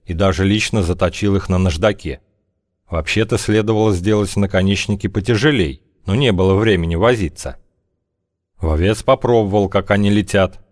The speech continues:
выстрелив пару раз в забор. Результаты оказались неутешительными.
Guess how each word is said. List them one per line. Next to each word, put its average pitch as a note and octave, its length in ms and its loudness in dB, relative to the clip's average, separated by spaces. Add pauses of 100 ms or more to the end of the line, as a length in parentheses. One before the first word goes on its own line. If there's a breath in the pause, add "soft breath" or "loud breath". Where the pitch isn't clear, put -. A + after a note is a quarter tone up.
выстрелив G2+ 680 0
пару G2 320 2
раз G2+ 240 0
в F#2 120 -4
забор. F#2+ 420 -2 (680)
Результаты F2 640 0
оказались F#2 640 0
неутешительными. G2 1000 0